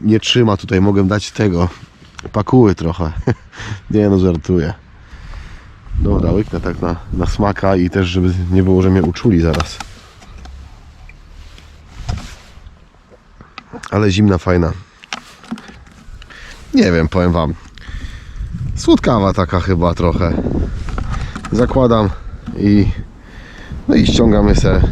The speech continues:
ile się tam da tak naprawdę, ile będziemy mogli zużyć te wszystkie kostki. E, woreczki się poza, pozamraża, a resztę zostawimy, ściągnę na pewno z półtora litra jeszcze i, bo to tylko trzy dni można w lodówce trzymać, z tego co czytałem,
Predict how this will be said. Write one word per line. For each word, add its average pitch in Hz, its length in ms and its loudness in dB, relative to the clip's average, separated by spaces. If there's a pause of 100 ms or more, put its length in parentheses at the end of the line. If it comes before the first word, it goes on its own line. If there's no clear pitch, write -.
(340)
ile - 200 2
się 95 120 -2
tam 92 180 0
da 98 120 2
tak 92 160 2
naprawdę, 92 460 2
ile 98 140 2
będziemy 98 220 4
mogli 98 160 4
zużyć 98 300 4
te 92 100 -2
wszystkie 90 420 0 (760)
kostki. - 500 2 (1300)
E, 95 60 4
woreczki 104 480 0
się 104 120 2
poza, 98 460 2 (1160)
pozamraża, 113 600 2
a 101 400 2
resztę 101 260 -2
zostawimy, 92 560 2
ściągnę 95 340 2
na 82 200 -2
pewno 87 220 2
z - 60 -10
półtora 87 360 0
litra 90 320 0
jeszcze 82 400 0
i, 80 80 0 (540)
bo 92 60 -4
to 107 100 0
tylko 98 200 0
trzy 104 200 0
dni 104 140 4
można 95 260 2
w 87 60 0
lodówce 87 360 0
trzymać, 82 380 0
z - 60 -4
tego 80 200 0
co 80 220 -2
czytałem, 92 500 0